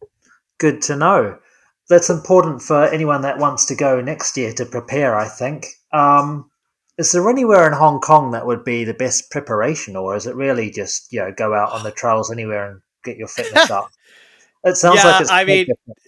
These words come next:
Speaker 2: uh, Ho-, Ho-, Hong Kong's, Hong Kong's up and downy bits, um, are, are,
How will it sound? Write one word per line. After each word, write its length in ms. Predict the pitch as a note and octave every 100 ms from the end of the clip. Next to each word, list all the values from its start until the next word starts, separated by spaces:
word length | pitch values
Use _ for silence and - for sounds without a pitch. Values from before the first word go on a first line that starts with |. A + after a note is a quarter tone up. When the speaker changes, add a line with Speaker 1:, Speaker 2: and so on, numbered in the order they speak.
| _ _
Speaker 2:
uh, 100 | - - _ _ _ _ -
Ho-, 180 | G3+ A#3
Ho-, 220 | F#3+ A3
Hong 260 | F3 A3 A#3+
Kong's, 320 | B3 A#3+ F#3
Hong 200 | G3 A3+
Kong's 300 | A3 A#3+ F#3+ F#3+
up 140 | F#3
and 120 | F#3
downy 320 | E3 E3 E3+ D3+
bits, 340 | C#3 C3+ -
um, 460 | C#3+ C3 C3 C3 -
are, 540 | C#3 C#3 C3+ C3 A#2+ _ _ _ _ _ _
are, 220 | D3 C#3+